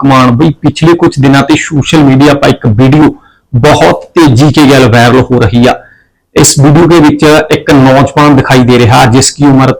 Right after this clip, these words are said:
ਤਕਰੀਬਨ ਪੰਦਰਾਂ ਸੋਲਾਂ ਸਾਲ ਦੱਸੀ ਜਾ ਰਹੀ ਆ। ਉਹ ਨੌਜਵਾਨ ਦੱਸ ਰਿਹਾ ਕਿ ਮੈਂ ਮੁੰਡੇ ਦੀ ਮਾਂ, ਮੁੰਡੇ ਦੀ ਭੈਣ ਔਰ ਆਪਣੀ ਭੈਣ ਕਾ ਕਤਲ ਕਰਕੇ ਆ ਗਿਆ।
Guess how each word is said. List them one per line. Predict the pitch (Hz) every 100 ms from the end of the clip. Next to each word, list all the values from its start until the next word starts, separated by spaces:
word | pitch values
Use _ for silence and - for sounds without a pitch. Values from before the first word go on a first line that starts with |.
| 123
ਤਕਰੀਬਨ | 117 123 123 131
ਪੰਦਰਾਂ | - 139 120 143 143
ਸੋਲਾਂ | - 139 131
ਸਾਲ | - 120 123
ਦੱਸੀ | 123 -
ਜਾ | 120 120
ਰਹੀ | 113 131
ਆ। | - - - _ _ _ -
ਉਹ | 190
ਨੌਜਵਾਨ | 175 156 127 151 160 131
ਦੱਸ | 131 -
ਰਿਹਾ | 143 127
ਕਿ | 127 143
ਮੈਂ | 131 127 123 131 - _ _ _ _ _ _ _ _ -
ਮੁੰਡੇ | 143 156 156
ਦੀ | 165 165
ਮਾਂ, | 147 135 139 139 - -
ਮੁੰਡੇ | 139 139 147
ਦੀ | 147 147
ਭੈਣ | 151 135 139 -
ਔਰ | 139
ਆਪਣੀ | 131 131 131
ਭੈਣ | - 139 127
ਕਾ | 127 123
ਕਤਲ | 123 120
ਕਰਕੇ | 120 117 - -
ਆ |
ਗਿਆ। | - -